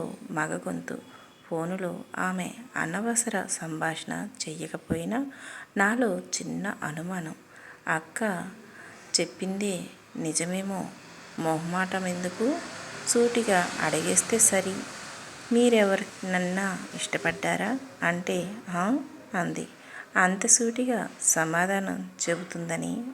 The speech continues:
అనుకోలేదు. నేను నా గుండె గొంతులోకి వచ్చింది. ఎవరని నా గొంతు నాకే బలహీనంగా వినిపిస్తుంది. చాలామంది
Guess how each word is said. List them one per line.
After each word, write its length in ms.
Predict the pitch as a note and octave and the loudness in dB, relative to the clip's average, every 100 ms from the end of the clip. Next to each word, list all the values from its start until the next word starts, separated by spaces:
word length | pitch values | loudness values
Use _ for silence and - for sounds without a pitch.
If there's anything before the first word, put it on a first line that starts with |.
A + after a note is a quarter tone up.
| F#3+ | -2
అనుకోలేదు. 680 | E3+ E3 - F3+ E3+ D#3+ - - - - - - | -2 0 0 0 0 -2 -6 -10 -16 -14 -14 -4
నేను 260 | - B3+ A3+ E3+ F3+ - F3 | 6 8 8 2 -4 -8 -2
నా 160 | F3 F3 F#3 | 6 8 6
గుండె 360 | F#3 E3+ F3+ A3 | 2 -4 -2 -2
గొంతులోకి 800 | A3+ F3 E3+ F#3 F3+ E3+ E3 - C4 B3+ - | -2 -4 -2 -4 -2 -4 -4 -4 -4 -4 -6
వచ్చింది. 500 | - - - - - - - E3 | -8 -4 -4 -4 -8 -10 -2 0
ఎవరని 540 | D#3+ F3+ D#3+ E3 F3 C#4 C#4 - | 0 0 -2 0 -2 -2 -6 -6
నా 180 | E3+ F3 F#3 | 0 2 2
గొంతు 440 | F3+ E3+ - - A3 - - - - - - | -2 -4 -4 -2 -4 -6 -12 -18 -18 -16 -6
నాకే 520 | D#3+ D#3+ E3+ - G3+ - - - | 2 2 2 -2 -6 -6 -10 0
బలహీనంగా 800 | D#3+ E3 D#3+ E3+ E3 D3+ C#3 C#3+ C4 | 2 2 0 -4 -6 -6 -4 -4 -6
వినిపిస్తుంది. 800 | C4 E2+ - - - - - D#3 - - - - - - - | -4 -4 -6 -6 -8 -6 -6 -6 -10 -16 -20 -20 -20 -12 2
చాలామంది 800 | A3 A3 C4+ C#4+ C4+ A#3 A3 B3 | 2 4 4 4 4 4 2 0